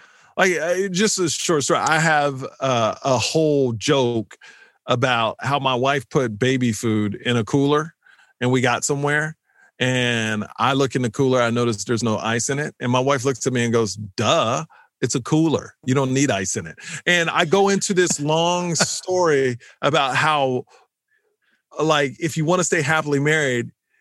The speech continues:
Speaker 1: you have to, no matter what kind of things they say, you gotta find, you gotta support her. Yeah, I can't go, like, you can't say, my thing is, you can't say the first thing that pops into your head.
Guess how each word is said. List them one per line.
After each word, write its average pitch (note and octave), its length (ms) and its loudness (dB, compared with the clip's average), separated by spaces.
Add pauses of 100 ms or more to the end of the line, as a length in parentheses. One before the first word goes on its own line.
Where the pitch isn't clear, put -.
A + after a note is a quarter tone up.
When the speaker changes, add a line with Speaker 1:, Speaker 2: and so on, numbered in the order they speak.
(140)
Speaker 1:
you C#3+ 440 0
have D3+ 440 0
to, C3+ 440 0 (240)
no C#3 80 0
matter D#3+ 200 2
what C3+ 520 0 (380)
kind E3+ 260 0
of D3 100 -2
things F3+ 500 -2
they E3+ 140 2
say, D#3 200 -2 (200)
you D3 140 -2
gotta D#3+ 180 2
find, D3 560 -2
you D3+ 120 0
gotta D#3+ 160 2
support C#3+ 340 0
her. G2 120 -6 (500)
Yeah, D3+ 340 2
I D#3 100 0
can't G3 320 -2
go, C3+ 360 4
like, B2 360 0
you E3 340 -4
can't G3+ 260 2
say, F3 400 0
my D3+ 240 0
thing D#3 200 -2
is, B2+ 140 -4
you C3 60 -4
can't E3+ 240 -4
say D3+ 280 0
the B2+ 120 -2
first C#3+ 320 -2
thing D3+ 120 -2
that C#3+ 80 -4
pops C3+ 220 0
into D3 200 -2
your C#3+ 100 2
head. D3+ 200 0